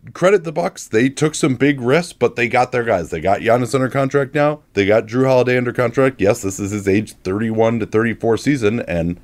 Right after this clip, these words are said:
this, uh, unless the new T V deal kicks in in a way that we don't necessarily anticipate, this twenty-four twenty-five, the player option in the last year for thirty-seven million, that's probably not gonna look very good. And the Bucks still have this problem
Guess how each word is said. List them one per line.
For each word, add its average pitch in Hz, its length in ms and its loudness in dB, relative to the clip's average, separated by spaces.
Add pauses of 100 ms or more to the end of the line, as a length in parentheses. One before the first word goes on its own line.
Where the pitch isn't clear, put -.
this, 87 300 -2
uh, 87 140 -8 (220)
unless 113 640 -2 (140)
the 101 220 0
new 107 160 2
T 104 220 -6
V 123 100 0
deal 107 380 2 (160)
kicks - 280 -4
in 110 140 2
in 95 140 0
a 90 40 -2
way 98 280 2
that 92 260 -2
we 92 100 -8
don't 95 200 0
necessarily 98 340 -4
anticipate, 104 580 -2
this 92 220 -14 (240)
twenty-four 98 460 -2
twenty-five, 95 560 0
the 85 80 -8
player 98 340 -2
option 92 340 -2
in 85 100 -4
the 85 60 -4
last 90 300 0
year 98 160 2
for 87 160 -2
thirty-seven 90 560 -2
million, 113 280 -2 (140)
that's 135 160 0
probably 147 240 2
not 143 120 -2
gonna 143 120 -4
look 143 160 -2
very 143 200 2
good. 180 340 0 (100)
And 107 280 -2
the 90 40 -2
Bucks 110 280 0
still 123 260 -2
have 117 220 2
this 113 160 -8
problem 127 540 -2